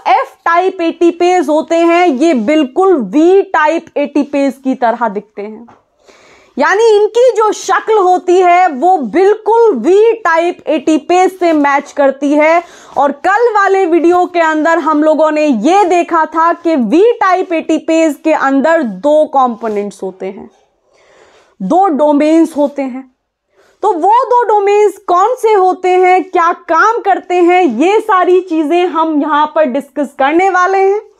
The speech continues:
हालांकि हम लोगों ने पीछे भी डिस्कस कर ली है, but still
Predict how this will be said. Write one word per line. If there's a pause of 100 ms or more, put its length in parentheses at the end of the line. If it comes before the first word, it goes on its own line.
(440)
हालांकि
हम
लोगों
ने
पीछे
भी
डिस्कस
कर
ली
है,
but
still